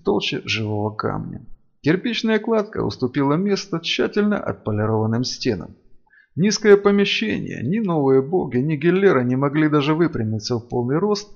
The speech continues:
тянулось на десятки сажений. Здесь царил кромешный мрак. По старой привычке Хедин небрежно повел рукой,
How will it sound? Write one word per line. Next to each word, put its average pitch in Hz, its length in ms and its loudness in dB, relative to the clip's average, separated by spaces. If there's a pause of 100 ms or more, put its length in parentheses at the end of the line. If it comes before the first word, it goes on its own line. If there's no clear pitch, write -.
(140)
тянулось 233 500 6
на 123 120 2
десятки 139 500 0
сажений. 127 840 -4
Здесь 180 440 0
царил 156 300 2
кромешный 113 640 -2
мрак. - 420 -4 (480)
По - 100 0
старой 226 300 4
привычке 226 540 -2
Хедин 101 500 -2
небрежно 156 540 0
повел 117 320 0
рукой, 208 420 -2